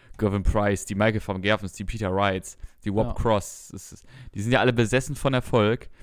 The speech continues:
Speaker 1: und wollen unbedingt gewinnen und wollen auch unbedingt Anerkennung. Und vielleicht will Harry Ward das gar nicht. Es gibt ja Menschen, die wollen nicht im Mittelpunkt stehen.
Speaker 2: Mhm.
Speaker 1: Oder die möchten nicht gerne von so vielen Leuten gekannt werden.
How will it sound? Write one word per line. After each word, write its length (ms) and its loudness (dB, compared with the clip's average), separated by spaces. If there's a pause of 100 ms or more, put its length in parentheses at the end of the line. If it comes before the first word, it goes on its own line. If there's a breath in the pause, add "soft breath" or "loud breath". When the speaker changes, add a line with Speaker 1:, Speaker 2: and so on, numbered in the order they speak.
(200 soft breath)
Speaker 1:
und 180 -6
wollen 220 4
unbedingt 640 -4 (100)
gewinnen 480 -2 (520 soft breath)
und 280 -4
wollen 160 2
auch 140 -4
unbedingt 540 -6 (120)
Anerkennung. 680 -2
Und 140 -10
vielleicht 380 -4 (420)
will 400 -4
Harry 260 -2
Ward 240 -6
das 140 -14
gar 140 -6
nicht. 100 -6
Es 120 -8
gibt 120 -8
ja 80 2
Menschen, 260 -4
die 200 -8
wollen 220 0
nicht 140 -12
im 80 -8
Mittelpunkt 440 -8
stehen. 340 -10 (460)
Speaker 2:
Mhm. 340 -10 (560 loud breath)
Speaker 1:
Oder 180 0
die 100 -4
möchten 340 0
nicht 160 -6
gerne 220 0
von 180 -4
so 100 -4
vielen 200 -4
Leuten 380 -4 (880)
gekannt 480 -6
werden. 320 -6